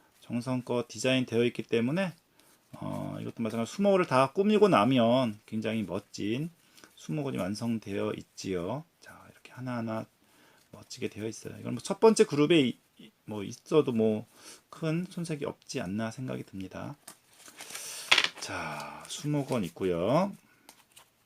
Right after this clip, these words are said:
자, 그다음에 비슷한 계열의 게임이죠. 자, 오하나미.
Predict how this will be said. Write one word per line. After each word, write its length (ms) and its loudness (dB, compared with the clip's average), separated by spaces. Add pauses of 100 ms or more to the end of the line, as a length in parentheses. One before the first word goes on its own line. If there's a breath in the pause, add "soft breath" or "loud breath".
(800)
자, 120 -20 (160)
그다음에 760 -8 (600 loud breath)
비슷한 420 -2
계열의 680 4
게임이죠. 560 0 (180)
자, 180 -12
오하나미. 920 -4